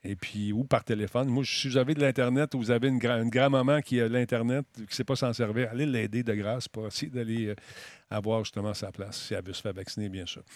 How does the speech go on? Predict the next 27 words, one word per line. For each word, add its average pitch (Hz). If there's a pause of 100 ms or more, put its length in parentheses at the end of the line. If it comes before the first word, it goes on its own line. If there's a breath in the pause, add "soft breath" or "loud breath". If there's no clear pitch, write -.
(440 loud breath)
Mais 120
moi, 220
je 143
veux 156
y 120
aller. 98
Puis 98
ça 110
va 117
être -
le 113
fun, 117
euh, 95
quand 101 (300)
le 101
cinq 104
G, 110
tout -
pogné 107
les 98
postes 107
américains, 98
ça 92
va 95
être 95
le 95
fun. -